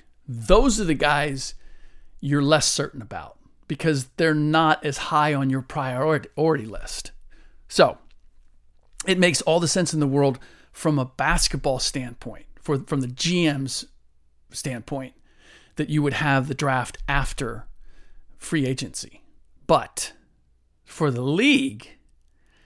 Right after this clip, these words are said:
it makes far more sense to have the draft before free agency, because then the draft carries more weight. It carries more significance,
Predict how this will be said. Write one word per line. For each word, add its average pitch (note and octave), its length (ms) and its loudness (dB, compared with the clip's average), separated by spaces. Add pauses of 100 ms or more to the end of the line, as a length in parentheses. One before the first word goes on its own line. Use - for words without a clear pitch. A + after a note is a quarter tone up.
(320)
it D3+ 220 -4
makes C3+ 320 -6
far F3 320 6
more C3 580 4 (160)
sense A#2+ 500 -2
to D#3+ 140 -2
have B2+ 400 -4
the C3 60 -10
draft C3 520 -2
before B2+ 560 -6 (160)
free D3 300 -4
agency, - 600 -4 (560)
because C#3+ 1000 4 (720)
then E3 440 0
the D#3+ 80 -2
draft C#3 840 -2 (300)
carries D3+ 520 -2
more C#3 320 -2
weight. B2+ 580 -10 (100)
It A#2+ 180 -12
carries D3+ 460 0
more D3 280 -2
significance, - 1200 -8